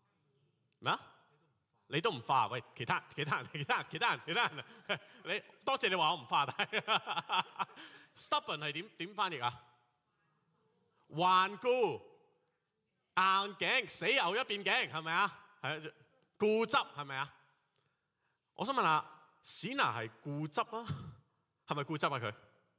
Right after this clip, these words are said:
誒，有人擰頭喎，佢唔係固執喎。但係點解唔係固執啊？你有邊個係會聽到人話埲牆喐咗啊？你信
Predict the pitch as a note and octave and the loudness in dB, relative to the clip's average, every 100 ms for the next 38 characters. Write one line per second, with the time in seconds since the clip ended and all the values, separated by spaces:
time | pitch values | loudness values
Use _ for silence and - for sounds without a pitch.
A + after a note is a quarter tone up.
0 | _ _ _ _ _ _ _ _ _ _ | _ _ _ _ _ _ _ _ _ _
1 | _ _ - C3+ F#3+ A#2+ A2+ A2 A2 F3+ | _ _ -8 -2 -2 -2 -6 -6 -4 -4
2 | B2 D3 G#2+ F#2 A2 A2+ C3 - F#2+ _ | -2 -4 -6 -10 -12 -8 -8 -8 -16 _
3 | _ _ _ _ _ _ _ _ - G#3+ | _ _ _ _ _ _ _ _ 0 0
4 | A3 G#3 G3+ - - _ E3 C#4+ G3 A2+ | 2 2 0 -4 -20 _ -2 0 0 -2
5 | C3 A#2+ D3 A2 - _ _ _ _ _ | -6 -4 -4 -6 -12 _ _ _ _ _
6 | _ _ _ _ _ _ _ _ _ _ | _ _ _ _ _ _ _ _ _ _
7 | _ _ _ _ _ _ _ _ _ _ | _ _ _ _ _ _ _ _ _ _
8 | _ _ E3+ A#3+ C#4 A3+ A#3 C4+ D#4 D4 | _ _ 2 4 4 2 2 0 0 -2
9 | B3+ G#3 F3+ F3+ - F3 F3 G#3+ B3 A#3 | 0 2 4 2 0 -2 0 0 0 2
10 | A3 F3 B2+ B2+ - E3+ - C#3+ F3 B3+ | 2 2 4 0 0 -4 -2 -2 0 -2
11 | - - D#3 G#3+ F#3+ D3+ D3+ | 0 0 2 4 4 2 -4